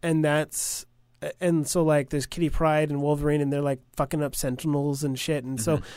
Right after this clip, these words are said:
Speaker 1: some people are thinking that that might be what it is, what this movie is, which would be sick.
Speaker 2: Uh-huh.
Speaker 1: 'Cause Sentinels, come on.
Speaker 2: <laughs> Yeah.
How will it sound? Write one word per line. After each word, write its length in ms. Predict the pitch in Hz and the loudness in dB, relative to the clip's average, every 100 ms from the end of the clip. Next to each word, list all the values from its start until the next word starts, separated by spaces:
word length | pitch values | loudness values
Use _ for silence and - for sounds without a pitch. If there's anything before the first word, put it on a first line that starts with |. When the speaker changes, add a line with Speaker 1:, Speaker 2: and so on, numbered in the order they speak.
| - | 2
Speaker 1:
some 160 | 202 | 4
people 180 | 202 202 | 6 6
are 100 | 190 | 6
thinking 320 | 175 185 165 160 | 4 2 2 2
that 180 | 139 | 2
that 200 | 143 135 | 0 -2
might 200 | 147 139 | -2 -4
be 120 | 135 131 | -4 -4
what 180 | 127 | -4
it 80 | 120 | -4
is, 320 | 123 143 156 - - - _ - | -6 -6 -8 -14 -20 -20 _ -10
what 160 | 135 | -6
this 180 | 143 127 | -4 -4
movie 280 | 143 139 156 | -2 0 2
is, 200 | 175 170 | 0 -2
which 160 | 131 | -6
would 140 | 139 127 | -6 -6
be 120 | 120 | -6
sick. 880 | - - - - 139 - - - - - | -4 -4 -2 -2 -4 -6 -8 -6 -6 -6
Speaker 2:
Uh-huh. 280 | 107 92 90 - _ | -6 -6 -8 -12 _
Speaker 1:
'Cause 260 | - 143 123 | -10 -6 -4
Sentinels, 800 | - - 143 101 101 95 - - - - - | 0 0 -2 -4 -14 -18 -20 -20 -20 -18 -16
come 160 | - 170 | -6 -2
on. 260 | 135 107 - | -2 -4 -14
Speaker 2:
<laughs> 40 | _ - - - - _ | _ -20 -20 -20 -20 _
Yeah. 200 | - 80 | -12 -12